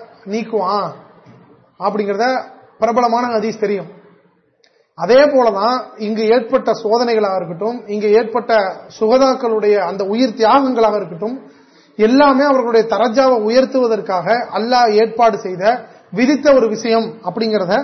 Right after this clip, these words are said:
இந்த வசனத்தின் மூலமாக நாம வந்து, அஹ், தெரிந்து கொள்ள முடியுது. மேலும் வந்து அல்லாஹ் தஆலா சொல்லி காட்டுறான் இதே இந்த வசனங்கள் மூலமாக, இவர்கள் அதாவது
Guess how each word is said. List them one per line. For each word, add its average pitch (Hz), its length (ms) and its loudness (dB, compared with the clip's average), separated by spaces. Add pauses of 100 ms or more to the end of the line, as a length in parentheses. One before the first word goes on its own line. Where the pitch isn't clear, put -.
(420)
இந்த 220 160 0
வசனத்தின் 220 500 0
மூலமாக 196 360 0 (520)
நாம 220 280 2
வந்து, 208 220 0 (300)
அஹ், 170 440 -2 (240)
தெரிந்து 247 260 2
கொள்ள 208 140 2
முடியுது. 170 260 -10 (1000)
மேலும் 277 380 4
வந்து 233 240 0
அல்லாஹ் 247 280 4
தஆலா 226 220 2
சொல்லி 208 160 -4
காட்டுறான் 180 340 -4
இதே 214 160 4
இந்த 196 160 -2
வசனங்கள் 202 440 -4
மூலமாக, 170 300 -4 (2250)
இவர்கள் 254 460 4
அதாவது 240 480 2